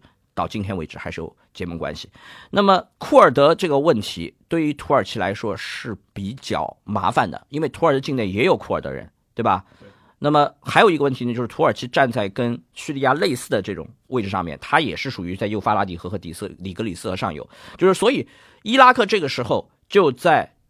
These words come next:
Speaker 1: 希望土耳其能够释放更多的水资源。所以这个问题前面我们谈到过，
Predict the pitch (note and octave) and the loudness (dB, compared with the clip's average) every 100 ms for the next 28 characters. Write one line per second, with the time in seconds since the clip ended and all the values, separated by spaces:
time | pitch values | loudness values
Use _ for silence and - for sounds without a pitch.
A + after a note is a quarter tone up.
0 | _ - - G#3+ G3 - - C3 D#3+ - | _ -10 -2 4 4 4 -4 2 2 2
1 | B2+ A#2 G#2+ C#3 E3+ E3 - _ - - | -4 -2 0 0 4 4 2 _ -8 0
2 | D#3+ D3 C3+ B2 F#2+ D2+ F2+ B1 _ _ | 0 0 -2 -4 -6 -12 -14 -14 _ _
3 | _ A3+ A#3+ - _ - D4 A#3+ D#3 C#3+ | _ -4 -4 -10 _ -4 0 0 0 0
4 | D#3+ B2 - A2 - _ _ - C3 A#2+ | 0 -2 -6 -12 -12 _ _ -8 -4 -2
5 | F#2+ F#2 E2+ F2+ F2+ D2+ | -4 -8 -6 -4 -6 -12